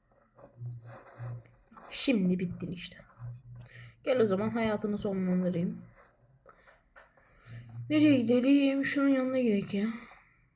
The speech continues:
Hı. Bak orada biri de varmış.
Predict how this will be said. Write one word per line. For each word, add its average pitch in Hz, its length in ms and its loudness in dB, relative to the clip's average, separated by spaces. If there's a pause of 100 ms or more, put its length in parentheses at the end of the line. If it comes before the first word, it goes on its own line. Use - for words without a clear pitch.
(380)
Hı. 220 140 -6 (1120)
Bak 294 180 -4
orada 262 280 8
biri 254 200 2
de 190 120 2
varmış. 175 480 2